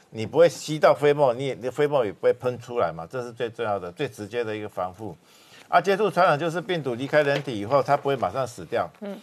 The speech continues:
Speaker 1: 没有马上死掉的话，你如果摸到它，然后再去摸自己眼睛、鼻子、嘴巴，像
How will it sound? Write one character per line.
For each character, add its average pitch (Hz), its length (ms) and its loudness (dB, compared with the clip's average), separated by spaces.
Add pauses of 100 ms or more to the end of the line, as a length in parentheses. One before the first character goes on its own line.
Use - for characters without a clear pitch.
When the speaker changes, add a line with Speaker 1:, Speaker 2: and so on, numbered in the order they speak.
(280)
Speaker 1:
没 139 160 2
有 196 80 6
马 143 120 6
上 170 140 6
死 123 160 -12
掉 156 160 6
的 135 100 4
话， 151 140 6
你 120 80 -6
如 107 60 -6
果 151 100 4
摸 139 160 0
到 139 160 4
它， 127 260 2
然 120 160 2
后 131 60 2
再 143 120 2
去 139 140 -4
摸 135 180 -2
自 135 120 -8
己 113 100 -4
眼 92 160 -4
睛、 120 180 -10
鼻 113 140 -12
子、 110 140 -14
嘴 92 160 -8
巴， 110 180 0
像 120 180 -4